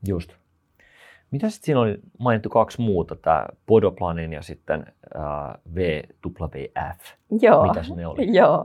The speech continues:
Speaker 2: eli Podoplanin ja mun Willebrandin faktori.
Speaker 1: Joo.
Speaker 2: Ne liittyy imusuoniin ja verisuoniin. Ja, ää, tota, se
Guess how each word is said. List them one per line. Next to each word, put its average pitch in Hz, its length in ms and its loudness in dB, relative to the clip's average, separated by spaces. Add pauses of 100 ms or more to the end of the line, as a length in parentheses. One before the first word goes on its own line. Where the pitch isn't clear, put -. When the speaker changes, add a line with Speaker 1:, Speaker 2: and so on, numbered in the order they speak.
(120)
Speaker 2:
eli 165 220 -8
Podoplanin 170 880 -4
ja - 160 -2 (480)
mun 170 200 -4 (420)
Willebrandin 160 760 -6
faktori. - 560 -2 (120)
Speaker 1:
Joo. - 220 -6
Speaker 2:
Ne 156 100 -2
liittyy - 500 -8
imusuoniin 139 1000 -2
ja - 360 -6 (640)
verisuoniin. - 1040 -6 (840)
Ja, - 360 0 (520)
ää, 156 580 -6 (880)
tota, 151 440 -6
se 151 200 -4